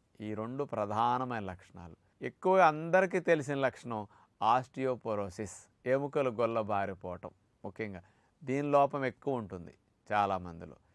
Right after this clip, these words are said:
ఇక స్త్రీలలో కూడా స్కిన్ సెన్సిటివిటీ ఎక్కువ వచ్చేస్తుందండి. ఆస్టియోపోరోసిస్తో పాటు సి-, స్కిన్ సెన్సిటివిటీ,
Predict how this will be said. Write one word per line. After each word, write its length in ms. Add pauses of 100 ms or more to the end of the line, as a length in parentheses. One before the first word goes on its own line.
(360)
ఇక 220
స్త్రీలలో 760
కూడా 560 (500)
స్కిన్ 420
సెన్సిటివిటీ 760
ఎక్కువ 300
వచ్చేస్తుందండి. 840 (360)
ఆస్టియోపోరోసిస్తో 1080
పాటు 360 (580)
సి-, 180
స్కిన్ 320
సెన్సిటివిటీ, 840